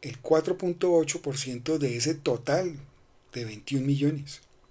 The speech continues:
Por países, miren lo que tienen los países. Tienen el dos punto siete por ciento de todo eso. Compañías públicas,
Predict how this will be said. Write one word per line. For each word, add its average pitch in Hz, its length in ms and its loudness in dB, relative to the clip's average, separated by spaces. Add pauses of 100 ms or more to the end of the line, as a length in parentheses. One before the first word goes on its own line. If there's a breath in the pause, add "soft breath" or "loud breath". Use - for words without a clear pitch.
(1600 soft breath)
Por 147 240 -2
países, 123 600 -2
miren 143 240 0
lo 180 100 0
que 131 120 -2
tienen 131 260 -2
los 160 160 -2
países. 120 680 -6 (1160 soft breath)
Tienen 135 280 0
el 131 160 2
dos 147 180 2
punto 180 300 -2
siete 160 420 -2 (120)
por 143 140 -4
ciento 120 440 -4
de 117 160 -10
todo 120 320 -4
eso. - 220 -8 (1600 loud breath)
Compañías 131 500 -2
públicas, 156 680 0